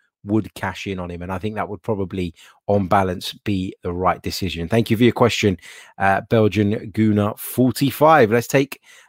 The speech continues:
uh, another one. I'm not gonna take every single question because we will be here until tomorrow morning, if that's the case. But, um, I will try and take as many sort of different ones as possible.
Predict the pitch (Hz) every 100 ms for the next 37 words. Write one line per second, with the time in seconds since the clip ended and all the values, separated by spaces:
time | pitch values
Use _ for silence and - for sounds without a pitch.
0 | _ 117 123 123 123 120 113 127 185 190
1 | 180 185 180 170 156 147 143 147 131 127
2 | 143 127 - 110 113 - 120 92 _ _
3 | _ - 123 117 123 123 101 127 113 101
4 | 90 113 113 107 - - - 107 101 110
5 | 95 110 107 101 113 104 92 - _ _
6 | _ - 107 - 110 - 104 - 104 -
7 | - 151 120 - _ _ _ - 113 110
8 | 107 123 - 113 110 131 120 - 127 117
9 | 110 117 107 110 98 120 113 95 - 139
10 | 123 92 _ _ 127 104 117 117 123 110
11 | 101 104 - 120 - 107 117